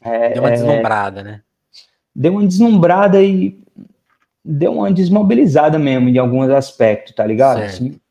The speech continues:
Speaker 1: porque a galera que era do, do, da agitação, que tava na rua, foi, foi pra dentro, né, da máquina, tá ligado? E aí com suas limitações e tal.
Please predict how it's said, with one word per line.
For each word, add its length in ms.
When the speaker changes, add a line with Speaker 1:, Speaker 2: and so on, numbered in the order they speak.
Speaker 1:
porque 200
a 20
galera 320
que 160
era 140
do, 260
do, 140
da 140
agitação, 680
que 80
tava 220
na 120
rua, 440
foi, 720
foi 160
pra 200
dentro, 400
né, 140
da 120
máquina, 560
tá 120
ligado? 480
E 140
aí 280
com 160
suas 240
limitações 800
e 60
tal. 640